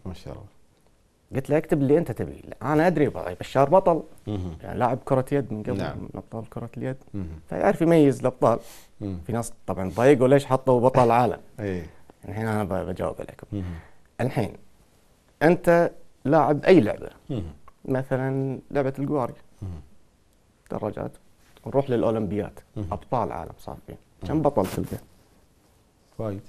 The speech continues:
Speaker 2: وايد.
Speaker 1: مهم.
Speaker 2: إحنا ثلاثة بالعالم.
Speaker 1: تقفزون، آه،
Speaker 2: ثلاث
Speaker 1: بالقفز.
Speaker 2: حبات إحنا بالعالم.
Speaker 1: في العالم
Speaker 2: شلون،
Speaker 1: كله.
Speaker 2: شلون يصنفون إحنا؟ يلا
Speaker 1: أك-،
Speaker 2: انتصرنا.
Speaker 1: أكيد، أكيد يعني أنت شرف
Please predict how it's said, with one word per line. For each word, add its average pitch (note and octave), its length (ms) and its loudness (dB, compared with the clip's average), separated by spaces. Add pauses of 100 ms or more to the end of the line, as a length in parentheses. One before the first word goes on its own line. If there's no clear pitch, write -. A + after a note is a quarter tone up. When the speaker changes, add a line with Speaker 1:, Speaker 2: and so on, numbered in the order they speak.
(280)
Speaker 2:
وايد. - 160 -10 (300)
Speaker 1:
مهم. F2+ 200 -10 (460)
Speaker 2:
إحنا C3+ 180 -2
ثلاثة C#3 260 -2
بالعالم. G#2 320 -6 (1160)
Speaker 1:
تقفزون، G2+ 540 -4
آه، E2 160 -6
Speaker 2:
ثلاث C3 160 2
Speaker 1:
بالقفز. - 60 -12
Speaker 2:
حبات B2 340 0
إحنا G#2+ 160 -8
بالعالم. - 320 -10 (500)
Speaker 1:
في - 100 -8
العالم A#2 280 4
Speaker 2:
شلون، A2 120 -8
Speaker 1:
كله. F#2 100 -6
Speaker 2:
شلون C3+ 200 0
يصنفون G2+ 420 -6
إحنا؟ G#2 220 -12
يلا A#2 80 -8
Speaker 1:
أك-، G2 60 -2
Speaker 2:
انتصرنا. A2 260 0
Speaker 1:
أكيد، - 380 0 (120)
أكيد G#2+ 420 0
يعني F2+ 720 -2
أنت F#2 180 -8
شرف G#2 480 0